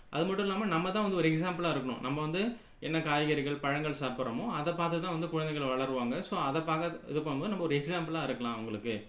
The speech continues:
அதுக்கப்புறம் என்னன்னா, ஒரு முக்கியமான விஷயம் என்னன்னா வந்து, நிறைய வந்து பெற்றோர்கள் வந்து என்னன்னா, நிறைய clinic வந்து தேடி போறாங்க. "doctor, குழந்தைக்கு வந்து ஏதாவது பசி எடுக்கிற மாதிரி மருந்து கொடுங்க doctor" அப்படின்னு சொல்லிட்டு நிறைய பேர் வந்து சுத்திட்டு இருக்காங்க.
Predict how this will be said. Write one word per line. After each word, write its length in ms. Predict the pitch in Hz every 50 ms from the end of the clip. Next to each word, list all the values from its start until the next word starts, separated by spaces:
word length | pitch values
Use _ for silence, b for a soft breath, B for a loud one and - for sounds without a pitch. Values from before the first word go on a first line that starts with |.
| B B B B B B B B -
அதுக்கப்புறம் 440 | 143 156 160 170 165 190 185 190
என்னன்னா, 260 | 180 165 156 175 196 185
ஒரு 120 | 165 151
முக்கியமான 420 | 147 147 - 214 202 190 190 190 185
விஷயம் 300 | 165 151 147 185 175 156
என்னன்னா 220 | 147 147 156 156
வந்து, 240 | 143 131 131 139 160 247 294 B B B B B B
நிறைய 400 | - 147 156 175 190 202 202 196
வந்து 200 | 180 165 165 185
பெற்றோர்கள் 420 | - 170 165 160 180 180 165 165 156
வந்து 200 | 147 143 139 135
என்னன்னா, 240 | 135 127 135 151 170 165 156 135 123 117 117
நிறைய 240 | 120 127 139 160 170
clinic 300 | 156 156 165 170 170 156
வந்து 160 | 147 143 147
தேடி 180 | 147 151 143 143
போறாங்க. 320 | 135 135 127 127 120 117
"doctor, 400 | 113 123 131 135 143 139 127 120
குழந்தைக்கு 380 | - 135 135 147 160 156 143 135
வந்து 140 | 127 131 131
ஏதாவது 220 | 123 131 135 127
பசி 220 | 127 123 - 160 147
எடுக்கிற 180 | 135 127 123
மாதிரி 200 | 123 127 127 123
மருந்து 260 | 123 123 123 143 151
கொடுங்க 220 | - 123 120 117 110
doctor" 400 | 107 107 104 104 110 110 107 98 B B B B B B B
அப்படின்னு 260 | - 113 123 147 156 151
சொல்லிட்டு 360 | 143 139 135 139 135 165 151
நிறைய 340 | 127 113 117 131 151 160 156
பேர் 200 | 156 160 165 165
வந்து 180 | 143 139 156
சுத்திட்டு 320 | 156 151 - 151 139 127 127
இருக்காங்க. 300 | 117 110 110 107 104